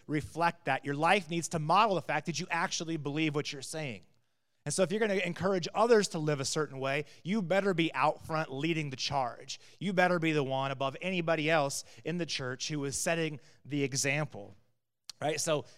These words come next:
not just how, what you say, but also what you do, 'cause people are watching you. So speech, and this is applicable, if you haven't figured this out, to all of us, right? Not just to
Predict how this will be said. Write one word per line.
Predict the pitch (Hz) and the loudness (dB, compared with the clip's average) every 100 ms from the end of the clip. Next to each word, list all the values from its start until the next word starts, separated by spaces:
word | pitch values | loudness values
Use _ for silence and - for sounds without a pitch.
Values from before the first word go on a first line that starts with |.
| - | -4
not | 151 202 185 | 2 2 2
just | 165 170 - | -2 -2 0
how, | 156 156 147 - - | 0 2 0 -8 -4
what | 147 | -4
you | 147 143 | -2 -4
say, | - 131 131 | -2 -2 -2
but | 135 | 0
also | 143 160 - 127 120 - - _ _ _ _ _ _ _ _ | 0 0 0 -2 -4 -6 -18 _ _ _ _ _ _ _ _
what | 135 131 | -8 -6
you | 127 | -6
do, | 127 | -6
'cause | 120 120 | -8 -10
people | - 180 - 160 151 | -10 -10 -8 -6 -4
are | 135 131 127 127 - _ | -2 -2 -2 -4 -10 _
watching | - 139 147 - 104 | -4 0 0 -2 -10
you. | 90 78 _ - | -14 -16 _ -16
So | - | -10
speech, | 127 - - 202 160 - - - _ _ - | -8 -6 -2 -2 -2 -6 -8 -10 _ _ -12
and | 175 | -8
this | 208 | -6
is | 202 | -6
applicable, | 160 - 170 170 165 | -6 -8 -6 -4 -4
if | 156 | -4
you | 143 | -6
haven't | 135 151 139 | -4 -6 -6
figured | 156 151 | -6 -6
this | 143 - | -6 -6
out, | 147 143 - _ | -6 -8 -10 _
to | - | -6
all | 175 156 147 | 0 0 0
of | 110 | -4
us, | 92 - - - - | -10 -12 -12 -16 -8
right? | 135 151 - - | -6 -6 -10 -6
Not | 156 180 | -2 -2
just | 147 170 - | -2 -4 -4
to | 170 156 | -4 -6